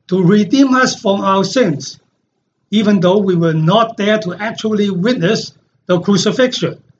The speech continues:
even though we have not seen the resurrected Christ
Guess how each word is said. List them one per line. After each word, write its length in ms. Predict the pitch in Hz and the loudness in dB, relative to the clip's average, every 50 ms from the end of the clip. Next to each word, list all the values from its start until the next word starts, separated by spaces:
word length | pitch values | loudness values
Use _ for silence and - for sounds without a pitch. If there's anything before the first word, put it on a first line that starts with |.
| _ _ _ _ _ _ _ _ _ - | _ _ _ _ _ _ _ _ _ -2
even 260 | 226 277 262 254 247 | 0 0 2 2 4
though 180 | 226 220 254 247 | 2 2 2 0
we 180 | 214 226 220 | -2 -2 -2
have 200 | 190 202 208 208 | -2 -2 -2 -2
not 260 | 214 220 233 247 247 | 0 0 2 0 0
seen 380 | - - - - 254 254 254 247 | -2 -6 -6 -2 0 2 2 2
the 120 | 214 196 | 2 2
resurrected 720 | 196 190 196 185 170 - 196 196 226 240 247 240 262 - - | 2 2 0 0 0 0 0 0 2 0 0 -2 -4 -8 -6
Christ 580 | - 220 220 202 190 226 262 - - - - | -4 -2 0 0 0 -2 -8 -10 -12 -14 -18